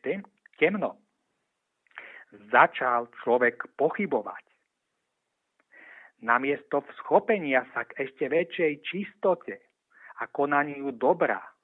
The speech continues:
k ešte väčšiemu úsiliu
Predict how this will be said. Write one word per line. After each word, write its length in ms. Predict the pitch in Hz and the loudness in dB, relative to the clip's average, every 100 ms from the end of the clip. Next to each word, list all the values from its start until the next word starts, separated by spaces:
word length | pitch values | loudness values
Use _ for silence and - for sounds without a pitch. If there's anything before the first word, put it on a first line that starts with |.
| _ _ _ _ - - - | _ _ _ _ -20 -20 -12
k 160 | - | -8
ešte 320 | 135 - 135 | -8 -4 -2
väčšiemu 640 | 143 196 - - 196 151 131 - _ _ - | 0 -2 -4 -4 -4 -2 -6 -8 _ _ -8
úsiliu 800 | 180 214 - 214 185 127 113 | -8 -8 -10 -6 -6 -6 -8